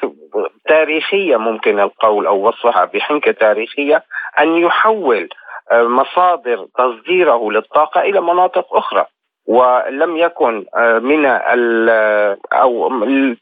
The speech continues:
يجب هنا علينا أن نؤكد على أن الرئيس بوتين عندما قال بأن القرن واحد وعشرين هو قرن آسيا، فكان محقا تماما، إذ أن كل صادرات الطاقة عمليا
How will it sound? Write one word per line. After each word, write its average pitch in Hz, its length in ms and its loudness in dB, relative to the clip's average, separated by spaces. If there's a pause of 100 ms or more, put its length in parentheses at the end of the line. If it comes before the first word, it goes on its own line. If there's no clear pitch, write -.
(140)
يجب 151 420 0
هنا 160 240 0
علينا 117 520 0
أن 117 60 -4
نؤكد 135 460 -2
على 147 200 0
أن 139 180 0
الرئيس 110 840 0
بوتين 151 260 0
عندما 113 320 2
قال 143 280 0
بأن 113 260 -2
القرن 123 400 0
واحد 135 260 0
وعشرين 120 520 0 (340)
هو 185 120 4
قرن 160 460 -2
آسيا، 127 500 0 (260)
فكان 196 380 0
محقا 156 520 0
تماما، 131 460 -2 (360)
إذ 151 160 2
أن 185 220 2
كل 262 340 -2 (100)
صادرات 117 520 0
الطاقة 120 560 0
عمليا 123 680 -2